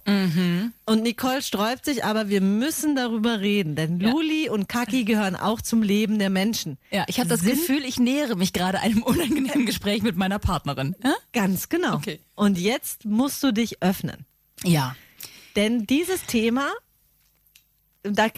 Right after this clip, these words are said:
Speaker 2: treffe ich immer auf zwei verschiedene Welten. Es gibt die einen Leute, die unheimlich gerne über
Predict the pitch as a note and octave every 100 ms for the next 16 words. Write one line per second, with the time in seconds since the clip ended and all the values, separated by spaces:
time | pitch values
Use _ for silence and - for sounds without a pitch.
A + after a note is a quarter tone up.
0 | - _ B3 B3+ B3 A3+ A3 G3 - -
1 | E3 A3+ C#4 A#3 - A#3 A#3 A3 D#3+ E3
2 | D#3 A#2+ B2+ _ E3+ - A3+ - - -
3 | _ _ - F3+ D3+ G3+ B3 C4+ C#4+ D4
4 | G#3 G#3+ - C#4+ C4+ B3+ A3+ G3+ - F3+
5 | G3 G3+ F#3+ - F3+ E3+ E3 D#3+